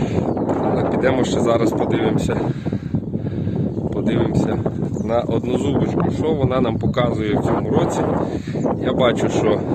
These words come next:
вона тут, е, менша, багато менша, ніж та, що, е, вдома росте на тих двадцяти п'яти сотках. Але я надіюсь, що її стан,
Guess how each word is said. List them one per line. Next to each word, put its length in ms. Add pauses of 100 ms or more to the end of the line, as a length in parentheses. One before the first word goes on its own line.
(300)
вона 240
тут, 320
е, 1040
менша, 480 (300)
багато 380
менша, 420
ніж 240
та, 200
що, 320 (800)
е, 580
вдома 400 (420)
росте 520
на 180
тих 160
двадцяти 360
п'яти 260
сотках. 420 (1300)
Але 260
я 160
надіюсь, 640 (380)
що 240
її 300
стан, 380